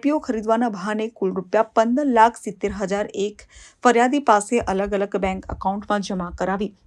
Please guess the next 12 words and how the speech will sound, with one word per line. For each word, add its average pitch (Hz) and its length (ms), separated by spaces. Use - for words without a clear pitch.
બે 240 80
લાખ 233 200
ફરિયાદીના 196 580
ખાતામાં 196 580
પરત 254 240
જમા 220 300
કરાવી 202 400
વિશ્વાસમાં 208 560
લઈ 214 100
બાકીના 277 440
નાણાં 208 320
ફરિયાદીને 196 480